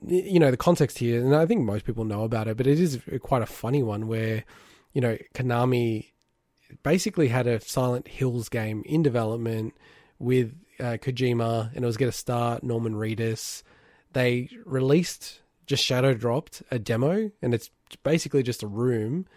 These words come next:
um, and it's a real small snippet of what the game was going to be. And, you know, it was built as an interactive teaser rather than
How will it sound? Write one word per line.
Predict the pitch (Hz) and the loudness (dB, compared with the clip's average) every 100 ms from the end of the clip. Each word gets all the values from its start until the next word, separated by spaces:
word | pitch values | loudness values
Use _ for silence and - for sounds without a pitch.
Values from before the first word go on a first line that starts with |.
| - - - - | -20 -20 -20 -8
um, | 113 110 101 - | -4 -2 -4 -6
and | 127 123 | -2 -2
it's | 113 - | -2 -2
a | 151 147 | 4 6
real | 156 170 | 8 6
small | - - 135 127 | 4 0 0 0
snippet | - 131 135 120 107 - | 0 0 2 0 -2 -4
of | 117 110 107 - - | -2 -2 -4 -8 -4
what | 123 | -2
the | 127 | -2
game | 113 113 113 | -2 -2 -2
was | 113 107 | -2 -4
going | 117 110 | -4 -6
to | 107 | -8
be. | 104 120 104 95 143 - _ _ _ _ - | -8 -6 -4 -4 -8 -10 _ _ _ _ -4
And, | 127 135 131 | 0 2 0
you | 170 165 | 2 4
know, | 123 | 4
it | 117 | 2
was | 139 120 | 2 0
built | 113 143 143 | 0 0 0
as | - 127 113 | -2 -4 -2
an | 120 | -4
interactive | 120 - 113 113 - 113 | -4 -4 -4 -4 -6 -8
teaser | - - 127 113 101 | -8 -6 -4 -4 -6
rather | 98 110 113 120 | -6 -4 -2 -2
than | 113 120 110 107 | 0 0 0 -4